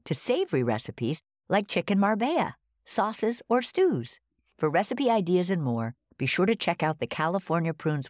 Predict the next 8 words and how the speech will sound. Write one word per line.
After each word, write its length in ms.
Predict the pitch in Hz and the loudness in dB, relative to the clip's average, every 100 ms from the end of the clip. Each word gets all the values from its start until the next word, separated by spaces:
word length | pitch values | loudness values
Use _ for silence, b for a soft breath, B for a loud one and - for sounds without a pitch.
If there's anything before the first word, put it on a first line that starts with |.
| 233 | 0
website 480 | 269 - 120 120 - _ _ | 0 0 -2 -2 -4 _ _
at 140 | 127 131 | -8 -4
california 600 | 147 180 208 - 175 170 | -2 -2 -2 0 0 0
prunes 380 | - 151 147 - | -2 -2 -2 -2
dot 280 | 127 127 - | -2 -2 -2
org. 420 | 120 95 - - _ _ _ - | -4 -4 -10 -18 _ _ _ -8
Happy 340 | 135 131 190 | -6 -2 0
baking 540 | 202 311 - 226 220 | 0 0 2 0 0